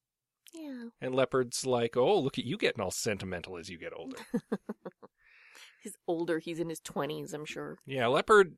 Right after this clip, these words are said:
Speaker 2: talks about other lands he visited. Uh, he mentions in particular a land inhabited by men with pale skin who eat their god every seven days.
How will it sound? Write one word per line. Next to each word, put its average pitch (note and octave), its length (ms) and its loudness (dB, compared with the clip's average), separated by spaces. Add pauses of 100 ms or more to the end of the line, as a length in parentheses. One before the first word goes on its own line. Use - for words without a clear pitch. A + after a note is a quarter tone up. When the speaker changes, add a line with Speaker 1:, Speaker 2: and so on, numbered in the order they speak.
(200)
Speaker 2:
talks - 240 0
about F3 180 12
other D3 160 10
lands A#2 360 10
he A2+ 100 0
visited. G2 500 -2
Uh, A#2 260 8
he - 160 -4
mentions F3+ 460 2
in C#3+ 80 0
particular C3+ 480 4
a A#2 80 8
land A#2+ 220 6
inhabited A2+ 480 -2
by A2 140 4
men A2+ 180 0
with A2 180 -2
pale A2+ 220 2
skin B2 340 -2
who A#2+ 100 -6
eat A#2+ 140 -4
their G2 140 0
god G2+ 260 -2
every C3+ 160 -2
seven C#3+ 300 0
days. D3+ 340 0